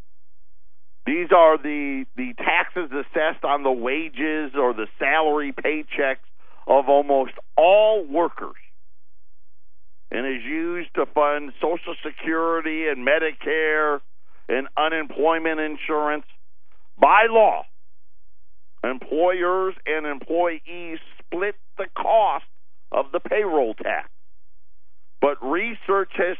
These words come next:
s-, shown that employers pass their portion of the cost on to workers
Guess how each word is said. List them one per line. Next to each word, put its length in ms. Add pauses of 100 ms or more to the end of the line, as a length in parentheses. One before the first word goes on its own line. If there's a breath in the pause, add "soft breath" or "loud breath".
(140)
s-, 320 (160)
shown 480 (540)
that 220
employers 960 (140)
pass 360 (140)
their 240
portion 560
of 180
the 80
cost 540
on 320
to 60
workers 580